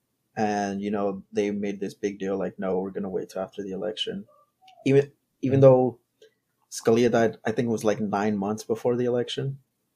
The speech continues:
Speaker 2: Yeah.
Speaker 1: Um, and,
Speaker 2: We
Speaker 1: you know,
Speaker 2: had
Speaker 1: they
Speaker 2: to wait
Speaker 1: still
Speaker 2: a long time for that.
Speaker 1: Yeah, they still wanted to wait. Um, and Lindsey Graham,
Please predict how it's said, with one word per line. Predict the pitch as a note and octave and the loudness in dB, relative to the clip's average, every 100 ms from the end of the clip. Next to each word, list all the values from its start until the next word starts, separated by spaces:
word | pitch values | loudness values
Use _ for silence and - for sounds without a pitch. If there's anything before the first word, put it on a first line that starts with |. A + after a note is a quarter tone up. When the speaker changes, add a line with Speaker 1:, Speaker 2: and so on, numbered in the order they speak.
| - | -2
Speaker 2:
Yeah. | A2 G#2 G2+ | 2 4 2
Speaker 1:
Um, | G#2 A2 _ _ _ _ _ - - | -2 -8 _ _ _ _ _ -20 -6
and, | A2+ | 0
Speaker 2:
We | B2 | 2
Speaker 1:
you | |
know, | A2 | 4
Speaker 2:
had | |
Speaker 1:
they | A2 | 2
Speaker 2:
to | |
wait | A#2 | 4
Speaker 1:
still | A2+ | 2
Speaker 2:
a | |
long | A2 A2+ G#2+ | 2 -4 -4
time | A2+ A2 G#2 | -4 -4 -6
for | G#2+ | -8
that. | G2 F#2+ B2 | -6 -6 0
Speaker 1:
Yeah, | A2+ | 4
they | G#2 | 4
still | G#2 A2+ | 4 4
wanted | G#2+ G#2+ G2+ | 4 4 2
to | |
wait. | G2+ G#2 G2+ _ _ _ _ G#2 | 2 2 0 _ _ _ _ -2
Um, | G2+ F#2+ G2+ - | 0 0 -4 -4
and | A2 | -2
Lindsey | A2 A2 G#2+ | 0 -2 0
Graham, | A2 A2 G#2+ | 2 2 2